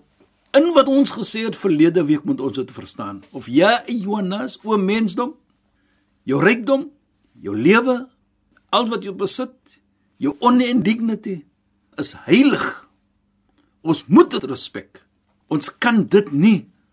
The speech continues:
net vat for granted, soos ons sal sê, dat ons kan 'n mens seermaak, ons kan vat van hom of haar wat ons wil nie." Sê ons,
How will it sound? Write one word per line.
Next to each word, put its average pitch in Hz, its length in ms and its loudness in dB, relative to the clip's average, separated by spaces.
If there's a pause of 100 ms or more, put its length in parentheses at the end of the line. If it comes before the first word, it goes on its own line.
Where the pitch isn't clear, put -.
(500)
net 160 340 -2
vat - 300 -4
for 131 180 -10
granted, 160 440 0
soos 175 180 -8
ons 170 160 -8
sal 190 140 -6
sê, 226 320 -10 (580)
dat - 220 -12
ons 139 220 0
kan 107 220 -8
'n 101 100 -6
mens 95 300 -6
seermaak, 175 540 -2
ons 135 100 -8
kan 101 180 -12
vat - 320 -8
van 147 160 -4
hom 143 200 -6
of 202 100 -12
haar 127 200 -6
wat 117 180 -14
ons 92 180 -16
wil 90 180 -14
nie." - 180 -20 (600)
Sê 160 260 -2
ons, 120 420 -8